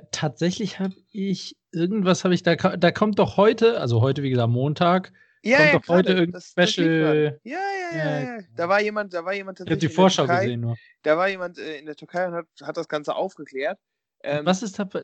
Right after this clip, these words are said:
Speaker 1: ich hab aber nicht, ich hab nicht gecheckt,
Speaker 2: <laughs>
Speaker 1: was
Speaker 2: also,
Speaker 1: da
Speaker 2: ne, ich, ich sag mal, äh, v-,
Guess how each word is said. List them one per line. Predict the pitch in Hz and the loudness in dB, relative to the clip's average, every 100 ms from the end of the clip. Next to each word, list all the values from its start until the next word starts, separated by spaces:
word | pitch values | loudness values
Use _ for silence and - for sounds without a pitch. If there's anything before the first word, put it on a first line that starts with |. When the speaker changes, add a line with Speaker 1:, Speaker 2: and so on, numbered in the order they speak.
| - | -8
Speaker 1:
ich | - | -6
hab | 185 | -4
aber | 175 | -2
nicht, | 175 - | -2 -4
ich | 160 175 | -6 -4
hab | 165 | -4
nicht | 175 | -6
gecheckt, | 160 - 165 139 175 | -10 -8 -6 -2 -2
Speaker 2:
<laughs> | 156 | 2
Speaker 1:
was | 165 | 2
Speaker 2:
also, | 170 | 4
Speaker 1:
da | 180 143 143 - - - - | 2 0 -6 -14 -20 -20 -6
Speaker 2:
ne, | 160 185 - _ _ | 2 2 0 _ _
ich, | - 139 - | -6 -6 -4
ich | 151 | 0
sag | 165 180 | 2 2
mal, | 180 180 175 | 2 0 0
äh, | - 151 151 _ _ | -4 -8 -8 _ _
v-, | - | -20